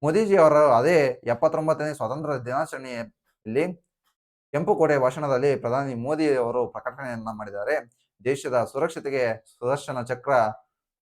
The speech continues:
ಯೋಜನೆ ಜಾರಿಗೆ ಬರ್ತಾ ಇದೆ. ಆ ಒಂದು ಯಂತ್ರ, ತಂತ್ರಜ್ಞಾನ ವ್ಯವಸ್ಥೆ ನಮ್ಮ ಭಾರತದಲ್ಲಿ ಜಾರಿಗೆ ಬರ್ತಾ ಇದೆ ಅಂತ ತಿಳಿಸಿದ್ರು. ಇದಿಷ್ಟು ಇವತ್ತಿನ ತರಗತಿಯಲ್ಲಿ ಸಂಪೂರ್ಣ ಪ್ರಚಲಿತ ಘಟನೆಗಳ ಸಂಪೂರ್ಣ ಪೇಪರ್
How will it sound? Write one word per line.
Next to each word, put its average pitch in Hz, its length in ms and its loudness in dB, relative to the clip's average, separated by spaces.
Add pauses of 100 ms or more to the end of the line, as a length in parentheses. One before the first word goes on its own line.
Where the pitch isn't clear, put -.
(140)
ಯೋಜನೆ 151 380 0
ಜಾರಿಗೆ 131 300 2
ಬರ್ತಾ 120 260 -2
ಇದೆ. 101 540 -4
ಆ 131 100 4
ಒಂದು 139 600 0 (300)
ಯಂತ್ರ, 147 260 -2 (220)
ತಂತ್ರಜ್ಞಾನ 139 520 -2 (180)
ವ್ಯವಸ್ಥೆ 156 480 0
ನಮ್ಮ 120 320 -4
ಭಾರತದಲ್ಲಿ 139 640 2
ಜಾರಿಗೆ 123 320 2
ಬರ್ತಾ 113 240 0
ಇದೆ 113 200 2
ಅಂತ 110 160 -2 (500)
ತಿಳಿಸಿದ್ರು. 110 800 -6
ಇದಿಷ್ಟು 147 480 2
ಇವತ್ತಿನ 151 380 0
ತರಗತಿಯಲ್ಲಿ 127 720 -2
ಸಂಪೂರ್ಣ 143 520 -4 (480)
ಪ್ರಚಲಿತ 160 420 0
ಘಟನೆಗಳ 120 560 0
ಸಂಪೂರ್ಣ 131 600 -6
ಪೇಪರ್ 131 380 -2